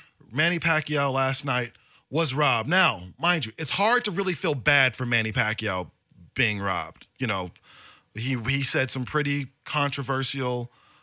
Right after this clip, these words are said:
uh, homophobic things, you know, in the past, you know, uh, kind of, uh, comparing, uh, homo-, homosexuals to, to, to animals, to dogs and stuff. That's, come on, bro. That's not cool. And so for that,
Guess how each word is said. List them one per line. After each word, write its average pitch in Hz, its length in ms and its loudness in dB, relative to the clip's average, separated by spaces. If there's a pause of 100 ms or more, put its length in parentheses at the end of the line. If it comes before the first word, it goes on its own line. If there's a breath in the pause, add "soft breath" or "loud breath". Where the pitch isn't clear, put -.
uh, 110 120 -2
homophobic 135 640 -2
things, 123 520 -2
you 131 60 -4
know, 117 260 0
in 117 200 -4
the 113 80 -4
past, 120 600 -2
you 107 60 -12
know, 95 360 -6
uh, 104 100 -2
kind 117 240 -2
of, 110 200 -4 (520 loud breath)
uh, 92 320 -2 (840)
comparing, 123 540 -2 (220)
uh, 95 280 -2 (140)
homo-, 123 280 -4
homosexuals 123 720 -4
to, 98 320 -4
to, 87 220 -6 (140)
to - 180 -8
animals, 113 400 -4
to - 80 -10
dogs 113 420 0
and 95 80 -10
stuff. 104 240 -6
That's, 113 360 -2 (160)
come 120 200 -8
on, 76 120 -10
bro. 76 220 -18 (1000 soft breath)
That's 120 280 0
not 101 200 -4
cool. 90 240 -10
And 120 120 -4
so 143 140 0
for 127 160 -4
that, 160 320 2